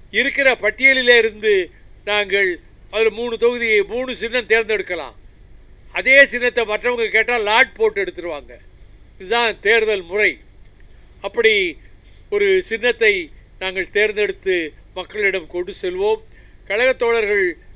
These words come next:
மிகுந்த வீராவேசத்தோடு, தொண்ணூத்தி மூணுல இருந்த மாதிரி இருக்கிறாங்க, உணர்ச்சி மயமா இருக்கிறாங்க. நாங்க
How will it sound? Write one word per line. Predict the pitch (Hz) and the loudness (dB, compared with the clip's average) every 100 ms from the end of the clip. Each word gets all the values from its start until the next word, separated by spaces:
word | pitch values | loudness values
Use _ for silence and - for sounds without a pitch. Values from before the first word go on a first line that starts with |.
| - | -14
மிகுந்த | 202 233 226 196 | -10 -4 -2 0
வீராவேசத்தோடு, | 226 240 240 233 220 - 220 208 | 0 2 2 0 0 -2 -2 -2
தொண்ணூத்தி | 208 220 233 226 | -2 -2 -6 -8
மூணுல | 214 208 | -2 -2
இருந்த | 190 185 | -2 -4
மாதிரி | 208 208 185 | -4 -2 -2
இருக்கிறாங்க, | 180 175 156 123 104 - - - - - - - - - - | -4 -8 -8 -12 -20 -20 -20 -20 -20 -20 -20 -20 -20 -18 0
உணர்ச்சி | 240 262 247 | 0 0 0
மயமா | 240 233 233 214 | 2 4 2 -2
இருக்கிறாங்க. | 190 196 175 135 170 - - - - - - - 202 | -2 -6 -6 -8 -20 -20 -20 -20 -20 -20 -20 -10 -2
நாங்க | 208 190 | -2 2